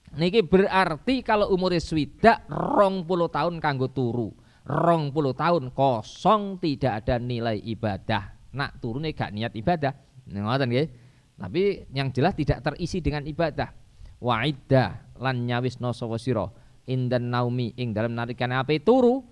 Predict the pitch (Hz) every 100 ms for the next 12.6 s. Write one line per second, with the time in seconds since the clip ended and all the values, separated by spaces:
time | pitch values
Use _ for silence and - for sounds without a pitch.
0 | - - - 139 123 127 123 127 123 120
1 | 117 127 117 120 113 - 110 113 101 101
2 | - _ - 110 104 - 123 120 113 127
3 | - 120 - 117 - 117 117 117 - -
4 | - - - - 120 131 - 117 110 147
5 | 226 180 147 - 117 - - 131 123 117
6 | - 143 151 143 - 123 110 117 151 143
7 | 139 - 120 110 - 113 - 113 - 104
8 | 104 117 92 - - - - - - 101
9 | 104 147 147 - 120 107 107 113 120 98
10 | - - 92 90 95 101 117 117 135 147
11 | 110 110 92 - 107 107 139 120 - 117
12 | 110 107 147 127 113 87